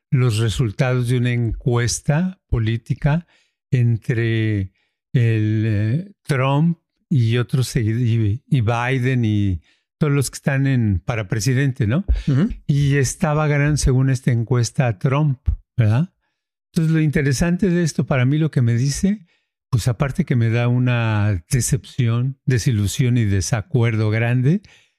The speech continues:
Speaker 1: es porque, digo, está, este, este cuate está en un juicio, ¿verdad? Hay muchos cargos, y muchos cargos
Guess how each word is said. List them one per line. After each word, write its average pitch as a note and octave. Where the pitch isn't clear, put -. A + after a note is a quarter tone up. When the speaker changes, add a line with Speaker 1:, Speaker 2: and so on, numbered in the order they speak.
Speaker 1:
es E3+
porque, F3+
digo, E3+
está, G3+
este, F#3+
este F#3
cuate F#3
está C#3+
en C3+
un C#3
juicio, A2
¿verdad? A#2+
Hay D#3+
muchos F3+
cargos, C3+
y C3+
muchos D3+
cargos C#3+